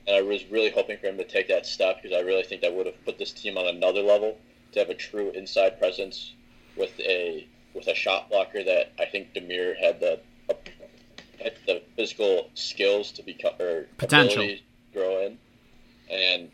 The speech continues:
Speaker 1: he just, he just didn't take that step, and it was just really disappointing 'cause not only, Ken almost took a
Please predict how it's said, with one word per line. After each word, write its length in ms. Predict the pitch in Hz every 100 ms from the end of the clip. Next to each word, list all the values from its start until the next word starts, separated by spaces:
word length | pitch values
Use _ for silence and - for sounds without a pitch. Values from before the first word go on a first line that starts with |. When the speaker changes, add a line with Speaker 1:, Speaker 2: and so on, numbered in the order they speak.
| _ -
Speaker 1:
he 160 | 117
just, 280 | 101 - - -
he 120 | 104
just 200 | 101 -
didn't 180 | 104 -
take 200 | 104 -
that 180 | 90
step, 300 | - 90 82 85
and 100 | 85
it 20 |
was 100 | 82
just 180 | 90 -
really 200 | 95 95
disappointing 460 | 90 - 98 92 87
'cause 100 | 92
not 140 | 95
only, 340 | 95 92 87 - _ - - -
Ken 160 | - 120
almost 240 | 113 104
took 120 | 110
a 60 | 92